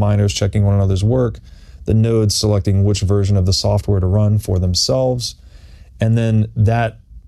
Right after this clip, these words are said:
that consensus also drives the flow of international, uh, uh, ec-, international economic flows, and that Bitcoin is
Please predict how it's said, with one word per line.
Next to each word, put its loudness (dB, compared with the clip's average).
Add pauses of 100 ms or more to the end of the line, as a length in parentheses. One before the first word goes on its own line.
(480)
that 0
consensus 0
also 0
drives 0
the -2
flow 0
of 0
international, 0 (280)
uh, -2 (100)
uh, -2 (180)
ec-, -4 (200)
international 0
economic 0
flows, 0
and 2
that 0
Bitcoin 0
is -2